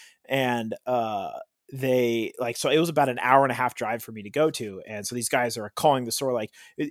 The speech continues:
I, we, um, two guys from D C that wanna go, like, should we go?" And he's like, "I wish more people would pre-reg because they regularly get, like, fourteen people showing up."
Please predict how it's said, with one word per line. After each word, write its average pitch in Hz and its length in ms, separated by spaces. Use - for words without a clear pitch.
I, 175 100
we, 190 380
um, 139 360
two 202 160
guys 185 200
from 160 120
D 165 120
C 202 160
that 170 120
wanna 143 200
go, 131 260
like, 117 180
should 165 240
we 139 80
go?" 147 380
And 120 100
he's 135 180
like, 120 260
"I 123 60
wish 147 240
more 131 160
people 139 360
would 113 280
pre-reg 147 560
because 123 500
they 143 180
regularly 131 600
get, 156 200
like, 123 160
fourteen 127 520
people 131 280
showing 110 380
up." 131 300